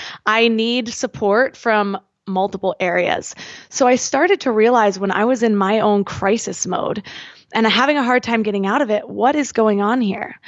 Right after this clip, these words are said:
I had volunteered for the Suicide and Crisis Counseling Center after a close friend of mine committed suicide. I realized when I help people through things, it really helps me heal. So I was doing this for myself to understand what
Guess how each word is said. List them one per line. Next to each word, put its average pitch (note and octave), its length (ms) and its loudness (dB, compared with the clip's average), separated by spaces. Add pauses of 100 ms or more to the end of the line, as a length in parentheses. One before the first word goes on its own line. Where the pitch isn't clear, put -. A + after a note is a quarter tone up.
(400)
I A#3+ 80 2
had B3+ 320 2 (340)
volunteered C4 640 2
for A#3+ 120 0
the A3 120 2
Suicide G#3 460 0
and G3 120 0
Crisis - 380 -6
Counseling G3 480 2
Center G3 400 2 (680)
after G#3 460 0
a G3+ 100 -2
close G#3 300 -2
friend G3+ 220 0
of F#3+ 80 -4
mine F#3+ 220 -2
committed F#3+ 380 -2
suicide. F#3+ 600 -2 (240)
I G#3 40 0
realized G#3 380 4
when G#3 120 2
I G3+ 40 2
help G3+ 380 -2 (100)
people G3+ 380 2
through A3+ 400 -2
things, G3+ 420 2
it - 140 -2
really G3+ 240 2
helps F#3 340 -4
me G3 80 2
heal. G3 400 0 (320)
So G#3 220 4
I G#3+ 160 4
was G#3+ 300 4
doing B3 360 0
this A3 240 -2
for G#3 180 -2
myself G3 640 -4
to G3 340 2 (480)
understand A3 800 2
what G3 340 0